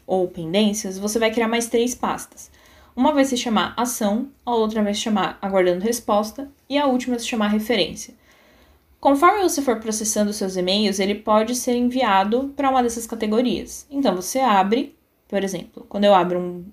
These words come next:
um e-mail de um boleto pra pagar, eu já movo ele pra ação, porque eu sei que assim que eu receber, eu tenho que pagar aquele boleto. Quando eu compro alguma coisa,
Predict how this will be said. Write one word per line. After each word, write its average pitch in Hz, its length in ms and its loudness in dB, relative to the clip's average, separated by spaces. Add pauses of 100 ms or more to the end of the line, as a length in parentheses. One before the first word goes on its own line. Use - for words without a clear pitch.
um 185 140 -4
e-mail 175 420 -2
de 175 80 -6
um 180 60 -2
boleto 196 380 0
pra 185 100 -10
pagar, 233 480 -2 (300)
eu 269 100 0
já 330 140 2
movo 240 260 4
ele 226 140 2
pra 226 220 0
ação, 214 420 -2
porque - 200 -10
eu 220 60 -4
sei 220 180 -4
que 202 120 -6
assim 220 400 0
que 247 80 -2
eu 233 60 2
receber, 202 580 -2 (280)
eu 247 140 0
tenho 202 200 2
que 202 60 -12
pagar 202 200 0
aquele 190 200 -4
boleto. 214 480 -2 (520)
Quando 415 160 0
eu 480 100 4
compro 262 320 4
alguma 208 280 0
coisa, 208 640 0